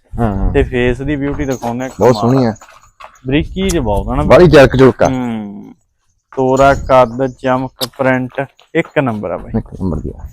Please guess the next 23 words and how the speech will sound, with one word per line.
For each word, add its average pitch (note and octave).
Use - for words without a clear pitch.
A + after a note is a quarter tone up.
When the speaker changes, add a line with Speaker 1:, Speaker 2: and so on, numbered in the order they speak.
Speaker 2:
ਇਹਦਾ F#3
ਕੀ F3+
ਮੁੱਲ C#3
ਆ G#2+
ਜਾਇਜ਼? G2+
Speaker 1:
ਇਹ A3+
ਵੀ A#3+
ਪੰਤਾਲੀ F#3+
ਹਜ਼ਾਰ F#3
ਦੀ F3
ਦੇਣੀ B2
ਆ। G2
Speaker 2:
ਠੀਕ C3
ਆ A2+
ਬਾਈ। -
ਪੰਤਾਲੀ C#3
ਹਜ਼ਾਰ C#3
ਦੀ A2+
ਵੜ A#2
ਬਾਈ A#2
ਕਹਿੰਦਾ A2+
ਦੇ A2+
ਦਾਂਗੇ। A2+